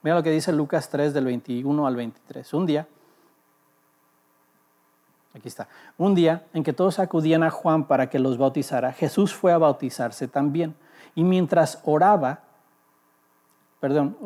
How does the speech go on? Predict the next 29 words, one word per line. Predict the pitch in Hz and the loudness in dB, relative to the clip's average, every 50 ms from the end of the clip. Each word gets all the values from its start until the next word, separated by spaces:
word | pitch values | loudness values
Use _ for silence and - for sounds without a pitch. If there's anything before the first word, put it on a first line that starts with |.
| - | -10
sí, | 180 - - 160 151 | -8 -4 -4 -4 -4
mientras | 151 143 156 165 175 160 - 156 156 147 - - - - _ _ _ _ _ | -4 -2 -2 0 0 0 2 0 0 0 -2 -6 -18 -20 _ _ _ _ _
oraba, | - 151 165 185 185 180 156 139 147 143 - - - - | 2 4 6 6 6 6 6 4 2 0 -6 -18 -20 -8
se | - - 165 | 0 2 2
abrió | 143 139 147 180 208 | 4 4 4 6 6
el | 220 214 | 6 4
cielo | - - 180 160 156 156 156 151 | 2 0 0 2 2 2 2 2
y | 143 | 2
el | 139 135 | 0 0
Espíritu | 131 - - 170 170 175 165 - 190 185 180 _ - | -2 -4 -4 -4 -4 -4 -4 -4 -4 -4 -4 _ -16
Santo | - - - 165 143 139 135 - 151 - - | -12 -6 -4 -2 0 0 0 -2 -4 -8 -8
bajó | 139 127 123 147 135 - - - 185 208 190 | -6 -2 0 0 0 0 0 0 2 2 2
sobre | - - 208 190 185 160 147 139 139 135 135 143 | 2 0 0 0 2 2 2 2 2 2 2 0
él | 147 180 190 - - _ _ | 0 -2 -4 -8 -18 _ _
en | - 139 139 | -2 -2 -2
forma | 135 - - 135 127 123 127 127 | -2 -2 -2 -2 0 0 0 0
de | 127 127 | 0 0
paloma. | - 147 156 185 190 175 139 131 | 2 2 4 4 4 2 2 0
Entonces | 135 139 - - 226 233 202 147 - 170 160 156 - - - - - _ | 0 -2 2 2 2 2 2 0 -2 -4 -4 -6 -6 -14 -20 -20 -20 _
se | - - - 156 | -10 -4 -2 0
oyó | 139 135 156 170 | 0 2 0 0
una | 170 180 190 190 185 165 | 0 2 2 2 2 2
voz | 151 156 151 143 127 131 | 2 0 -2 -2 -2 -2
del | 139 151 147 135 | -2 0 -2 -2
cielo | - - - 175 151 147 135 127 123 139 - _ _ _ _ | -4 -6 -6 -4 -2 -2 -2 -2 -4 -8 -12 _ _ _ _
que | - 156 135 | -6 -4 -4
decía, | 135 127 - - 160 139 117 110 - _ _ _ _ _ _ _ _ _ _ _ _ _ _ _ _ _ _ _ _ _ | -4 -4 -6 -6 -8 -8 -8 -8 -10 _ _ _ _ _ _ _ _ _ _ _ _ _ _ _ _ _ _ _ _ _
"Tú | - 208 214 214 | 0 4 6 6
eres | 180 147 135 127 117 - - - | 6 6 4 0 -6 -10 -18 -20